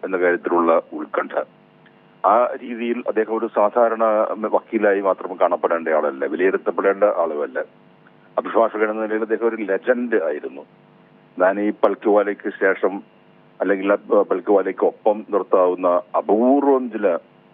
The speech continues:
ആ, അഭിഭാഷകർ ശ്രേഷ്ഠരിൽ ഒരാളായിരുന്നു, ആ, എഫ് നരിമാൻ. റിപ്പബ്ലിക്കിനെ സംബന്ധിച്ച് ഞാൻ എപ്പോഴും ചൂണ്ടിക്കാണിക്കാറുണ്ട്. ഇപ്പൊ പഴയ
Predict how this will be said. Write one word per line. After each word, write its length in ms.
ആ, 40
അഭിഭാഷകർ 680
ശ്രേഷ്ഠരിൽ 840
ഒരാളായിരുന്നു, 640
ആ, 60
എഫ് 380
നരിമാൻ. 380
റിപ്പബ്ലിക്കിനെ 580
സംബന്ധിച്ച് 460
ഞാൻ 100
എപ്പോഴും 360
ചൂണ്ടിക്കാണിക്കാറുണ്ട്. 840
ഇപ്പൊ 220
പഴയ 320